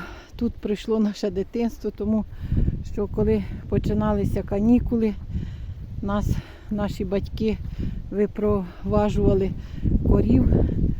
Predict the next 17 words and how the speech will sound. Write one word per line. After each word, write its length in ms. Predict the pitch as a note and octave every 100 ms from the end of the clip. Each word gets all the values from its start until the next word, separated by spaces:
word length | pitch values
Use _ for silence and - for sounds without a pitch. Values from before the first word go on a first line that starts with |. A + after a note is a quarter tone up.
| - - - - - - - -
пасти 560 | A3+ A3+ - - G3+
і 160 | G3 G3+
рано, 380 | A#3 B3 A#3 G#3+
і 160 | G3+
ввечері. 640 | G3+ A#3+ A#3 - A3+ A3+ G#3+ - - - - - - - - -
Ніхто 360 | G#3 G3+ - A3+
не 140 | A3
звертав 500 | G3 G#3 G3 - G#3+
на 120 | G#3 G3
те 200 | - G3+
увагу, 520 | G3 G#3+ A3+ G#3 G#3+
чи 160 | -
можемо 460 | G3 A3+ A#3 G#3+ G#3+
ми, 180 | G#3 G3+
чи 160 | - F#3+
не 140 | G3
можемо. 580 | G#3 A#3+ G#3+ A3 A3